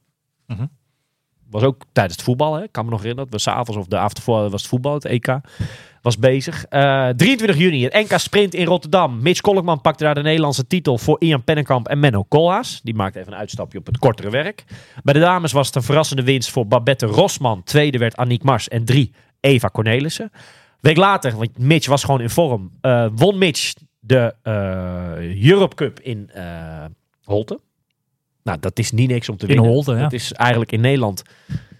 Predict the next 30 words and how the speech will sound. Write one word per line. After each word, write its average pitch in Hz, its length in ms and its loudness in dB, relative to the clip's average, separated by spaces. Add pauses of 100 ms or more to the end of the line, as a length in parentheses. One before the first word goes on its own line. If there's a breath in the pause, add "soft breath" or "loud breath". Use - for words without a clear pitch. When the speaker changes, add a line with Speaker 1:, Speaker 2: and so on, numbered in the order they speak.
(140)
Speaker 2:
zeg - 160 -2
ik 123 60 -4
het - 120 -8
correct, 160 220 -2
de 135 80 -2
enige 135 320 -2
internationale 131 640 -6
race 131 200 -8
die 131 100 -6
we 127 60 -8
nog 131 120 -6
hebben? 165 240 -10 (1120)
Speaker 1:
Ja, 151 100 0
Speaker 2:
Ja. 160 300 0 (260)
Speaker 1:
zeker. 139 320 -10
Speaker 2:
Dat 117 100 -10
klopt, 147 200 0
hè? 165 80 -4 (260 loud breath)
Speaker 1:
Nou 117 140 4
ja, 123 240 2
op 120 140 -8
korte 117 220 -4
afstandgebied. 98 440 -10
Speaker 2:
Ja, 127 300 4 (100)
ja, 101 240 -18
dat 95 160 -16
is 82 80 -18
waar. 85 260 -8 (100)
Eh, 117 640 0
ja, 120 220 2